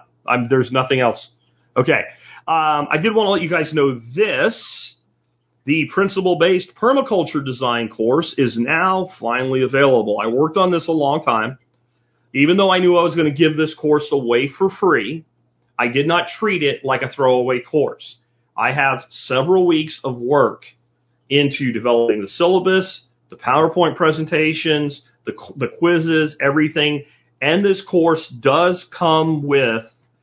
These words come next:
a full certification. At the end of it, you pass all the exams. You get a certificate signed by me. You can download it, print it out, mail it to your friends, throw it away, not care about it. It's all up to you, but it comes with everything that any course from Ho-, Home Food Systems would come with.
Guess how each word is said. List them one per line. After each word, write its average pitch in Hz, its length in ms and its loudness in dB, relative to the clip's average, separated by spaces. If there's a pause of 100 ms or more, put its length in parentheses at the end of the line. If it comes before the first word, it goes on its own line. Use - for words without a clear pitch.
(240)
a 127 160 0
full 147 300 2
certification. 123 1080 -2 (360)
At 120 180 0
the 160 160 2
end 139 120 2
of 135 80 0
it, 120 80 -2
you 113 80 -6
pass 110 280 -2
all 120 180 2
the 147 100 2
exams. 127 720 -2 (400)
You 104 100 -6
get 117 100 4
a 123 60 0
certificate 135 680 0
signed 120 320 -2
by 139 180 2
me. 120 320 2
You 107 160 -6
can 104 140 -10
download 139 460 2
it, 131 160 0
print 123 200 -2
it 120 80 2
out, 123 340 2 (360)
mail 135 220 2
it 143 80 -2
to 160 60 -2
your 143 160 4
friends, 131 680 0
throw 147 240 2
it 151 60 2
away, 127 600 2 (140)
not 123 280 0
care 143 200 2
about 123 200 0
it. 113 60 -4
It's - 80 -10
all 135 220 2
up 165 120 -2
to 165 80 -2
you, 131 360 0 (280)
but 131 120 2
it 123 120 -2
comes 143 180 0
with 120 140 -2
everything 143 480 0
that 117 100 2
any 123 160 -2
course 123 280 0
from 113 120 -4
Ho-, 117 220 0
Home 117 160 0
Food 117 160 0
Systems 107 380 -4
would 101 160 -4
come - 160 -4
with. - 160 -20